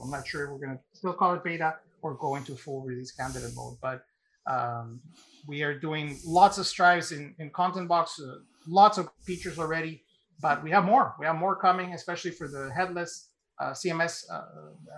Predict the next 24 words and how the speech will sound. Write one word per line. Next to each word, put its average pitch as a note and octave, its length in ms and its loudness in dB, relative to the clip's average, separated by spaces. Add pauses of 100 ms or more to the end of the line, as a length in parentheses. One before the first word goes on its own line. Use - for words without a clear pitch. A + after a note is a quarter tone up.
(340)
feature G3+ 300 -2
set. F#3+ 320 -2 (220)
We E3 80 -4
also D#3+ 180 -2
have D3 120 2
John D#3+ 240 2
Clausen, E3 560 0
which C#3 180 -10
has C#3 120 -14
done D3+ 140 -6
a C#3+ 40 -12
tremendous D#3 400 -8
work D3 320 -6
to C#3 100 -10 (420)
migrate D#3+ 560 -2
to D3 80 -14
use, D3+ 540 -8
uh, D3 440 -6 (420)
guids. E3 960 -6
So C3+ 220 -2
a - 20 0
lot D#3 200 6
of C#3+ 60 0
our D3 140 2